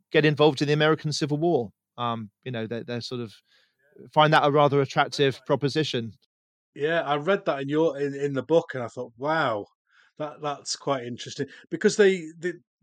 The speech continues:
Speaker 2: there was a little bit of a celebrity thing around them and the Papal Zouaves, wasn't there? Um, and there was tours of America, uh, and, and what have you. Um, so I suppose,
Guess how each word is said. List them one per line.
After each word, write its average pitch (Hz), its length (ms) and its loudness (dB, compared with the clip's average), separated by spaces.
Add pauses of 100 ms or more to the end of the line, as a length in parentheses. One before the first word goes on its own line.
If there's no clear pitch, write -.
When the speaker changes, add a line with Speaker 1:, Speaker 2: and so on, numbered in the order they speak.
Speaker 2:
there 170 120 -4
was 165 120 -2
a 180 60 0
little 190 200 0
bit 165 120 -4
of 147 80 -10
a 151 40 -6
celebrity 165 680 -4
thing 123 340 -8
around 120 400 -6
them 127 240 -4
and 139 220 -4
the 127 60 -4
Papal 113 400 -12
Zouaves, 101 400 -12
wasn't 117 300 -10
there? 101 120 -14 (680)
Um, 113 360 -4
and 120 120 -10
there 113 60 -8
was 110 180 -10
tours 127 440 -4
of 110 80 -12
America, 113 580 -6 (220)
uh, 110 300 -10
and, 107 160 -14
and 110 240 -12
what 107 200 -12
have 104 160 -14
you. 95 140 -16 (560)
Um, 117 640 -8
so - 240 -4
I 135 40 0
suppose, 151 680 0